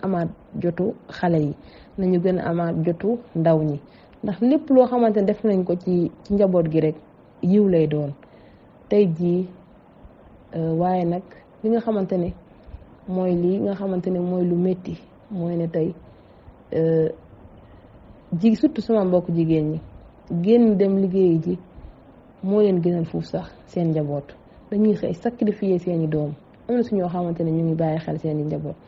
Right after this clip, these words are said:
mais am na ñoo xam dañuy xëy sacrifier seen njaboot, sànni leen, lijjantiwuñ leen, dem xëy nekk ci seen bërëbu liggéeykaay suba ba ngoon. Buñ ñëwee tamit amaatuñ soxla, sonn nañ, tëdd nañ nelaw, lijjantiwuñ seen doom lu mu yendoo wala lu mu xëyee,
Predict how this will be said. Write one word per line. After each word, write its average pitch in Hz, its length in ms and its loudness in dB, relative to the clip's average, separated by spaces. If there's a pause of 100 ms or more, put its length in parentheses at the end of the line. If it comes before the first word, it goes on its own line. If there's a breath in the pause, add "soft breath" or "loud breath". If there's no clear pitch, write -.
(320 loud breath)
mais 160 120 -2
am 190 80 0
na 208 80 2
ñoo 185 100 0
xam 165 120 -2
dañuy 175 220 0
xëy 170 200 -2
sacrifier 190 580 -4
seen 170 200 -4
njaboot, 160 280 -2
sànni 220 400 0
leen, 165 300 0
lijjantiwuñ 202 580 0
leen, 185 140 -2 (380 loud breath)
dem 185 140 0
xëy 175 200 -2
nekk 170 180 0
ci 170 100 0
seen 180 240 -2
bërëbu 170 280 0
liggéeykaay 165 520 0
suba 202 220 -4
ba 202 120 0
ngoon. 196 260 0 (480 loud breath)
Buñ 175 180 -2 (100)
ñëwee 151 260 0
tamit 156 280 -4 (140)
amaatuñ 165 380 -2
soxla, 160 280 -10
sonn 185 320 -2
nañ, 165 140 0 (180)
tëdd 165 160 -4
nañ 156 260 0
nelaw, 151 320 -4
lijjantiwuñ 180 460 -2
seen 170 240 -4
doom 160 200 0
lu 165 60 0
mu 160 80 0
yendoo 160 460 0 (440 loud breath)
wala 165 320 0 (340)
lu 180 120 0
mu 160 80 2
xëyee, 147 380 -4